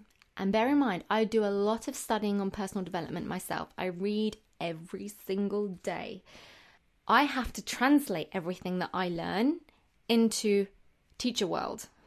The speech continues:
quote unquote, <laughs> as, as I'm calling it, teacher world, because we all know we work on a very different planet to all other <laughs> careers.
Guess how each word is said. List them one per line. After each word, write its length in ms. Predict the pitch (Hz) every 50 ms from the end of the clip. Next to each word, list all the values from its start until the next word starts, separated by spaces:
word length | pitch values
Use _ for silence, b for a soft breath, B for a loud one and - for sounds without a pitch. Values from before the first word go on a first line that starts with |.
| _ _ -
quote 180 | - 220 220 -
unquote, 460 | 185 - - 196 - - - - -
<laughs> 0 |
as, 160 | 180 - -
as 220 | 170 165 - 190 202
I'm 160 | 185 185 202
calling 340 | - - 202 185 185 185 180
it, 140 | - -
teacher 260 | - - 220 214 - 180
world, 280 | 170 170 170 170 - -
because 320 | 160 - - - 233 - - B B B B B B B B B B B B B B B B B B B
we 200 | 233 285 311 311
all 120 | 285 262
know 400 | 240 226 208 180 170 170 165 190 185 B B B B B B B B B B _ _ _ _ - _ _
we 140 | - 254 294
work 240 | 262 240 220 220 226
on 80 | 196
a 80 | 180 175
very 220 | 170 185 190 190
different 260 | 190 196 - - -
planet 500 | 214 196 - 160 147 - - - - - - -
to 100 | - -
all 200 | - 180 180 165
other 160 | 160 - 180
<laughs> 100 | - -
careers. 580 | - 165 196 - - - 214 208 - - -